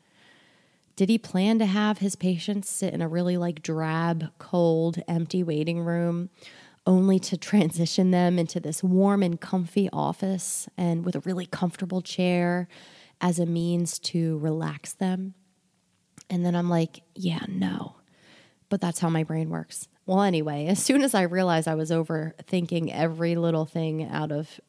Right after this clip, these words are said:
extreme anxiety, um, he was gentle and calm, and he seemed like someone I could talk to. That was my first impression.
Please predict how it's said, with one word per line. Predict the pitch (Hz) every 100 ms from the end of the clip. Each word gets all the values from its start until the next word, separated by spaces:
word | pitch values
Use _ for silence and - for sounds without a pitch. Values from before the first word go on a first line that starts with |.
| -
extreme | 175 - - - 180 175
anxiety, | 170 160 160 160 156 147 139 147 - - - - - -
um, | 90 85 - 60 - _ _ _ _ _ _
he | - - 208 196 190 185
was | - 180 185 175 170 165 170 165 - - - _ _ _ _ _ _ _ _ _ _ _ 190
gentle | - 240 - 170 - _ _ -
and | 233 233
calm, | - - - 170 175 - -
and | 220 214 214 214
he | 269
seemed | 285 339
like | 339
someone | 320 330 339
I |
could | 320 320
talk | - 349 -
to. | - 180 175 175 - - - - _
That | - 247
was | 254
my | 254
first | 240 240 -
impression. | 220 214 185 165 156